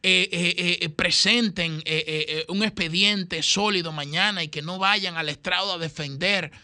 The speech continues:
eh, las razones por las cuales ellos entienden que tienen que dictarle un año de prisión preventiva a cada uno de los imputados. No, perfecto, que hagan todo eso, pero que se evite la espectacularidad de la prensa, porque eso le da un matiz que no debe ser,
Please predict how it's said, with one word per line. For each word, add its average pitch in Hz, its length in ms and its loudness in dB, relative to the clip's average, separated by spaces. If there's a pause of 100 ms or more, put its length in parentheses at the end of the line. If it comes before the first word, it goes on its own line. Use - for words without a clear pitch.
(300)
eh, 160 200 0
las 165 200 2
razones 208 420 -4
por 190 160 -6
las 160 120 -2
cuales 202 280 -2
ellos 190 120 -8
entienden 185 480 -6
que 160 140 -6
tienen 196 260 -6
que 196 140 -4
dictarle 208 540 0
un 180 120 -8
año 180 240 -4
de 165 80 -6
prisión 156 380 -8
preventiva 175 560 -6 (260)
a 165 100 -2
cada 185 280 4
uno 185 160 -4
de 175 80 -2
los 180 160 0
imputados. 165 480 -4
No, 175 180 -4
perfecto, 156 560 -4 (300)
que 156 140 2
hagan 185 280 2
todo 180 320 -4
eso, 190 340 -2 (460)
pero 226 240 2
que 208 120 -2
se 185 140 0
evite 190 360 -2
la 170 100 -2
espectacularidad 160 1120 -4
de 156 120 -8
la 143 240 -6
prensa, 175 500 -4
porque 156 400 -6
eso 240 220 -2
le 180 100 -2
da 196 140 0
un 202 180 -6
matiz 175 580 -6 (560)
que 247 100 2
no 285 140 -2
debe 254 240 -2
ser, 233 500 2